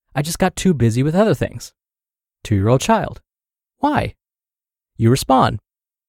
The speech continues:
"I guess I just didn't make my walks a priority. Plus, I felt tired." The two-year-old child, "Why?" You, "Well, other things got in the way. I guess I should have made it more of a priority." The two-year-old,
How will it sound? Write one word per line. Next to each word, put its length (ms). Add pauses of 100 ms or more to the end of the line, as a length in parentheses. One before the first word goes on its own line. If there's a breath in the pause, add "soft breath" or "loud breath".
(120)
"I 80
guess 340
I 80
just 260
didn't 220
make 180
my 120
walks 320
a 40
priority. 600 (280)
Plus, 280
I 80
felt 200
tired." 400 (800)
The 80
two-year-old 380
child, 400 (680)
"Why?" 340 (840)
You, 440
"Well, 280 (520)
other 180
things 240
got 220
in 60
the 80
way. 340 (320)
I 60
guess 180
I 60
should 160
have 80
made 160
it 80
more 160
of 60
a 40
priority." 500 (600)
The 80
two-year-old, 480